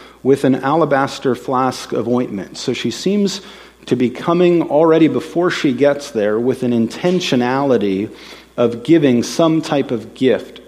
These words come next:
to Jesus and doing something for him. And so the Pharisee has an intention. He's inviting him over as an act of hospitality to provide him food and company. And she also has a desire and an intention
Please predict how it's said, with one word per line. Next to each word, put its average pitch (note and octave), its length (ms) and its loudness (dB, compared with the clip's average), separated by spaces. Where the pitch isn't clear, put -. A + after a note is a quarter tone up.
to E3 220 -2
Jesus - 640 -6
and A#2+ 180 0
doing D3 280 2
something A#2+ 560 -6
for B2+ 340 2
him. - 260 -10
And A2 160 -4
so A#2 220 0
the G#2+ 100 0
Pharisee C3+ 840 2
has B2 240 0
an A#2 80 0
intention. A2+ 560 0
He's B2+ 260 0
inviting C3 460 2
him A#2 100 2
over C3+ 400 2
as A#2 160 -2
an A#2 80 -2
act A#2+ 260 -6
of A#2 80 -2
hospitality B2 1000 -2
to - 100 0
provide B2 400 0
him A#2+ 160 2
food D3 840 2
and A2+ 200 -2
company. D3+ 680 -2
And B2 140 0
she C4 280 2
also A#2 380 2
has B2 280 -4
a C3 60 0
desire A2+ 580 -2
and A#2+ 160 -4
an A2+ 100 -2
intention G#2+ 680 -6